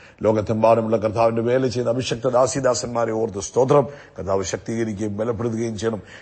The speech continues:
കർത്താവ് ഈ അന്ത്യകാലത്ത് കർത്താവ് വേലക്കാരെ അയക്കുന്നതിനായിട്ട് ശക്തന്മാരായ അഭിഷക്തന്മാരെ എഴുന്നേൽപ്പിക്കുന്നതിനായിട്ട് സ്തോത്രം. ഇന്നത്തെ സഭായോഗം അനുഗ്രഹപൂർണ്ണമായി തീരണം.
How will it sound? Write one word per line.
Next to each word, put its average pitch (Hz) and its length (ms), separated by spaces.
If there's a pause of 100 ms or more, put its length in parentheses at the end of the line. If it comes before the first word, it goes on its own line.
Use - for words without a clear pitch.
(120)
കർത്താവ് 131 280
ഈ 131 80
അന്ത്യകാലത്ത് 131 640 (300)
കർത്താവ് 135 440
വേലക്കാരെ 131 560
അയക്കുന്നതിനായിട്ട് 135 880 (340)
ശക്തന്മാരായ 127 720
അഭിഷക്തന്മാരെ 123 760
എഴുന്നേൽപ്പിക്കുന്നതിനായിട്ട് 104 920
സ്തോത്രം. 82 460 (260)
ഇന്നത്തെ 92 240
സഭായോഗം 104 600
അനുഗ്രഹപൂർണ്ണമായി 113 840
തീരണം. 117 360